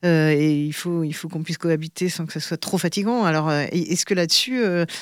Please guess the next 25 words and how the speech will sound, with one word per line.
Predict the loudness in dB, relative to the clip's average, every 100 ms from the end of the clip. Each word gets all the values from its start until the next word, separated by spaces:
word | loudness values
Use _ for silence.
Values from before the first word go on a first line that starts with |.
| -14 -16
il | 0
y | 4
a, | 6 6 4
euh, | 4
des | 2 4
études, | 2 2 4 4 6 4
euh, | 4
voilà, | 4 4
sur | 2 -2 -2
quel | 0 2
revêtement | 2 2 2
il | 0
faut | 0 -2
pour | -2 -6
avoir | -4 -4
une | -4
ville | -4 -6
déjà | -6 -6 -6 -6
moins | -2 0
réverbérante, | 0 0 -2 -2 -2 -4 -6
enfin, | -6
moins, | -6 -6 -8 -8
moins | -4 -4
bruyante, | -4 -4 -6 -8
euh, | -8 -8 -8